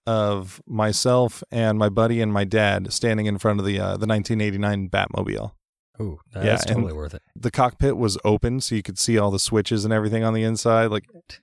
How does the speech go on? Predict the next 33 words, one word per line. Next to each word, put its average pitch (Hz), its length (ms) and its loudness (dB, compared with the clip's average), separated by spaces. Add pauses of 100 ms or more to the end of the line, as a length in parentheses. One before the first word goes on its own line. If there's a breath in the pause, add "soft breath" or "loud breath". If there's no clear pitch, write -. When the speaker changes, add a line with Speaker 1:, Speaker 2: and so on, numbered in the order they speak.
Speaker 1:
yeah, 135 300 4
I 147 100 4
wish 156 380 2
I 147 40 8
remembered 131 460 4
it 101 160 -2
better. 95 240 0
Like, 101 180 -2
I, 170 100 6 (180)
I 233 100 2
remember 101 520 0 (100)
being 95 260 -2
there, 104 220 -2
but 107 240 0 (440)
I 113 120 2
don't 107 160 2
remember 101 320 2
all 98 120 2
the 90 100 -4
details. 95 680 -2
I 107 140 2
would 98 160 0 (160)
fucking 92 420 -2
flip 117 760 -2
for - 140 -6
that 98 220 -2
chance. - 560 -6 (420)
Speaker 2:
How 120 160 2
old 160 120 2
were 180 120 0
you? 190 160 -2 (340)
Speaker 1:
Probably, 151 220 6
like, 110 220 4